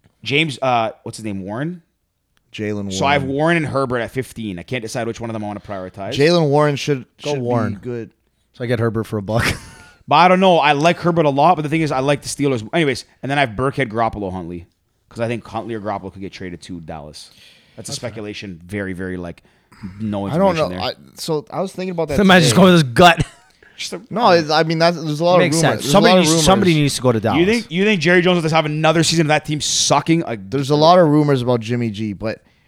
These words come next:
Speaker 2: I was thinking about that today. Like,
Speaker 3: And Jimmy
Speaker 2: when we
Speaker 3: G
Speaker 2: were,
Speaker 3: is a Dallas
Speaker 2: when
Speaker 3: looking
Speaker 2: someone asked
Speaker 3: quarterback.
Speaker 2: about Trey Lance and if he's, like, the real deal, and may-, like, the fact that they renegotiated
Speaker 1: Yeah.
Speaker 2: with Jimmy G and, like, ma-, gave him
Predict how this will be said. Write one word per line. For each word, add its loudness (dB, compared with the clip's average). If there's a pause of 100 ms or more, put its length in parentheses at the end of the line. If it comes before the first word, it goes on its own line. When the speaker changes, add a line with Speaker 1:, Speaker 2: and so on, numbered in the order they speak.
(100)
Speaker 2:
I -4
was -2
thinking -2
about 0
that -2
today. -4
Like, -6
Speaker 3:
And -6
Jimmy 2
Speaker 2:
when 2
we 4
Speaker 3:
G -6
Speaker 2:
were, 0
Speaker 3:
is 2
a 0
Dallas 2
Speaker 2:
when 4
Speaker 3:
looking -2
Speaker 2:
someone 4
asked 4
Speaker 3:
quarterback. 0
Speaker 2:
about -10
Trey 0
Lance -2
and -4
if -12
he's, -8
like, -8
the -6
real -2
deal, -4 (720)
and -2 (600)
may-, 2
like, 0 (340)
the -8
fact 2
that -2
they 0
renegotiated 0
Speaker 1:
Yeah. 2
Speaker 2:
with -2
Jimmy -2
G -4
and, -4
like, -8
ma-, -4
gave 0
him -6